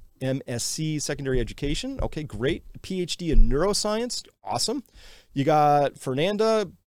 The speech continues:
great science credentials. Sophie, great science credentials. Ian, good science credentials. These are just the people on the health side. And a few other people in here as well. Ruben and Pablo and Flora. Pablo there in particular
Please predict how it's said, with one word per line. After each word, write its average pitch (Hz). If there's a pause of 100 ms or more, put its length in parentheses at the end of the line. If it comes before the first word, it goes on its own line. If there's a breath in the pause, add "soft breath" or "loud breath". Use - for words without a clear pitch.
(160)
great 139
science 170
credentials. 170
Sophie, 165
great 156
science 160
credentials. 156
Ian, 151 (160)
good 160
science 147
credentials. 147
These 202
are 202
just 185
the 165
people 156
on 127
the 113
health 139
side. 151 (760)
And 131 (480 soft breath)
a -
few 175
other 151
people 147
in 131
here 135 (340 loud breath)
as 120
well. 120
Ruben 170 (200)
and 113
Pablo 147
and 117
Flora. 135
Pablo 135
there 131
in 113
particular 151